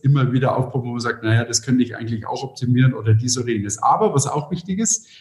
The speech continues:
manchmal sind Anbieter zu weit, zu schnell. Da würde ich immer eher noch einen Moment warten. Also das ist etwas, das war ich noch nie, ich war noch nie ein First Mover. Ich muss nicht sofort über jedes Stöckchen springen. Ich gebe dir ein Beispiel.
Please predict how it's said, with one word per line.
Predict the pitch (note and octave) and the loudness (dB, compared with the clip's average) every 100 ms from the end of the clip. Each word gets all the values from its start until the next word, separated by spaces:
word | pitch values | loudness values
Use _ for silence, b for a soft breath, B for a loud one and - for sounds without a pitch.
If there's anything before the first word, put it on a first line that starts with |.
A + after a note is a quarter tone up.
| B | B
manchmal | C3 D3 F#3+ - C#3 A#2 E3 C4 - _ _ _ _ _ _ _ - | 2 2 2 2 2 2 0 -2 -6 _ _ _ _ _ _ _ -6
sind | - D3+ C#3+ | 0 2 2
Anbieter | B2+ E3 E3 E3+ E3+ D#3+ C#3 - | 0 0 2 2 2 0 -2 -4
zu | - - F#3+ G3+ D#3+ | -4 2 2 4 2
weit, | B2 G2+ A2 A2 - | 2 2 -2 -2 -6
zu | - - E3 F3 | -6 -2 0 0
schnell. | - C3+ C3+ B3 - B B B B B | 2 2 2 -2 -4 B B B B B
Da | C3 B2+ | -2 2
würde | D3+ F#3 | 0 0
ich | F#3+ F3+ | -2 0
immer | F#3 F#3 F3+ F3+ - - _ _ - | 2 4 2 0 -6 -16 _ _ -2
eher | C3+ E3 | 2 2
noch | D#3+ D3+ | 2 2
einen | D3+ | 2
Moment | C#3 C#3 C#3 | 4 4 2
warten. | A#2 B2+ C#3 G2+ | 2 -2 0 -2
Also | G2 A#2 | 0 0
das | B2+ D3 | 0 0
ist | - | 0
etwas, | C#3+ C#3+ D3 - | -2 -2 -2 0
das | B2+ - - | -2 -2 -4
war | A#2 C3 | -2 2
ich | D3 | 4
noch | C3+ | 4
nie, | C#3 | 2
ich | E3+ | 0
war | D3 | 2
noch | C#3 B2+ | 2 4
nie | E3 | 2
ein | A#2+ A2+ | 2 -2
First | - C#3 - D3+ | 0 0 0 0
Mover. | E3+ D#3 | 2 2
Ich | B2+ - | 0 2
muss | E3 F3+ | 2 2
nicht | C#3+ C3 - | 2 0 0
sofort | A#2 A2+ B2 | 0 0 -2
über | B2+ A#2+ | -4 -2
jedes | A2+ A#2+ A2 | 0 0 -2
Stöckchen | - B2 - C3 | -4 -6 0 0
springen. | - C3+ F3+ A3+ - | 0 0 0 0 -8
Ich | _ - | _ -4
gebe | C#3 | -2
dir | D#3 | 2
ein | C#3 | 4
Beispiel. | C#3+ E3 - G3 G3 F3+ | 4 0 0 0 0 -4